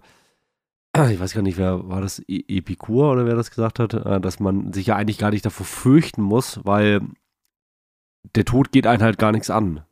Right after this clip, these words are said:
So, ne? Der hat einfach die Vorstellung, ja, danach ist halt nichts mehr. Feierabend. Können wir eh nichts machen mehr. Das, pff,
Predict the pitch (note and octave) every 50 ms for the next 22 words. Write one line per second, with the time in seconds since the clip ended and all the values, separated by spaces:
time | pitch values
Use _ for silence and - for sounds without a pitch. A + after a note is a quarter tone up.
0 | _ _ - F2+ F2+ G2 G#2+ G#2 G2+ G2+ G#2 G#2+ G#2+ G2+ G2+ - G2+ - - A#2+
1 | B2 - - A#2+ G#2+ G#2 G#2 G#2 G#2+ G#2+ A2 G#2+ G#2+ A2 - C3 - C#3 A2 -
2 | F#2 D#2+ - - - F2+ F#2 F#2+ F2 _ - - A2+ A2 A2 G2 F#2+ F2+ E2+ E2+
3 | E2 - _ _ _ _ _ _ _ - - A2 A#2 B2 C3+ C3+ B2+ - - -
4 | G2 F#2 E2+ E2+ E2+ E2 E2 F2 E2+ F2+ - - - - - _ _ - - -
5 | - _